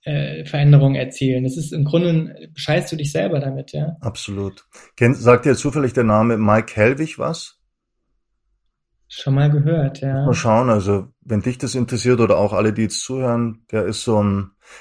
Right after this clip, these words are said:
Speaker 2: der hat so eine Met-, Methode, Methode entwickelt, radikale Erlaubnis heißt es.
Speaker 1: Mhm.
Speaker 2: Er hat auch ganz viele Videos auf YouTube und da geht's genau darum. Und der hat diesen Begriff, äh, erfunden, glaub ich, und der trifft das, was du, äh, glaub ich, gerade meinst,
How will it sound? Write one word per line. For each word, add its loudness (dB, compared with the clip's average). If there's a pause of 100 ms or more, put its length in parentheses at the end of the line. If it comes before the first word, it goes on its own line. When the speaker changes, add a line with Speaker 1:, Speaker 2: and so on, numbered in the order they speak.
(100)
Speaker 2:
der 2
hat 2
so -2
eine 6
Met-, 4
Methode, 0
Methode -2
entwickelt, -4
radikale 2
Erlaubnis -2
heißt -6
es. -10 (640)
Speaker 1:
Mhm. -2
Speaker 2:
Er 4
hat 6
auch -6
ganz 4
viele 2
Videos 0
auf 0
YouTube -4
und 0
da 6
geht's -2
genau 2
darum. 0 (260)
Und 0
der 6
hat -4
diesen -2
Begriff, -2
äh, 2
erfunden, -2
glaub 4
ich, -6
und -4
der 4
trifft -4
das, -6
was -4
du, -4
äh, 0
glaub -2
ich, -12
gerade -2
meinst, -2